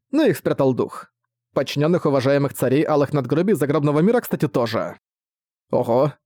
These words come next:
вот этого я не ожидал. Занятия здесь как-то связаны с похищениями?» «Похоже, что дух прячет тебя, если ты получаешь неудовлетворительную оценку на мини-тестах.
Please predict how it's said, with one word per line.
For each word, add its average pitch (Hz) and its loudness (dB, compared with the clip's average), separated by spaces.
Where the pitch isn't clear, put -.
вот 127 0
этого 165 0
я 143 4
не 131 2
ожидал. 123 -2
Занятия 147 0
здесь 170 0
как-то 151 -2
связаны 185 0
с - -10
похищениями?» 123 -2
«Похоже, 233 0
что - -4
дух 196 -2
прячет 143 -2
тебя, 135 0
если 233 0
ты 147 0
получаешь 143 0
неудовлетворительную 139 0
оценку 139 -2
на 156 2
мини-тестах. 156 -2